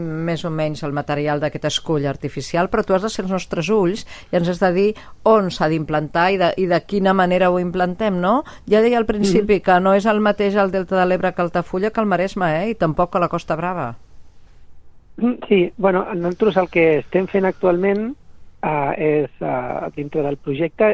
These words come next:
Speaker 2: en-, s'ha fet ja un, un primer prototip. Crec, gràcies a la impressió tres D, pues, aconseguim,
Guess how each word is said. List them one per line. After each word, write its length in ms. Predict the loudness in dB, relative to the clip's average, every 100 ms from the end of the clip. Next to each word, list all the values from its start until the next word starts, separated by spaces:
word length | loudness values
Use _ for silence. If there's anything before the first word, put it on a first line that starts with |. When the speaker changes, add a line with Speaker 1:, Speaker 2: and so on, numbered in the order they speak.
| 0
Speaker 2:
en-, 160 | -6 -6
s'ha 120 | -8
fet 200 | -4 -2
ja 120 | 0
un, 180 | 0 -2
un 160 | -6 -6
primer 320 | -4 -4 -4
prototip. 520 | -4 -6 -2 0 0 -2 -20 -20 -20 -20 -4
Crec, 240 | -2 -2 -2
gràcies 300 | 0 0 0
a 40 |
la 60 | -2
impressió 360 | -2 -4 -2 -2
tres 220 | 0 0
D, 240 | 4 2 2 -10 -8
pues, 180 | -6 -4
aconseguim, 800 | -6 -4 -6 -6 -2 -2 -4